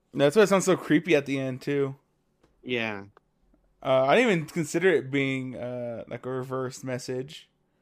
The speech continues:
Speaker 1: Which
Speaker 2: Yeah.
Speaker 1: is pretty, pretty dope. Uh, I was gonna ask, did you notice, uh,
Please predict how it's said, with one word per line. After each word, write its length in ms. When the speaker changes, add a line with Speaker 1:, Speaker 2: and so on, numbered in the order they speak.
Speaker 1:
Which 140
Speaker 2:
Yeah. 260
Speaker 1:
is 60
pretty, 280
pretty 220
dope. 360
Uh, 240
I 80
was 100
gonna 140
ask, 180
did 200
you 80
notice, 760
uh, 540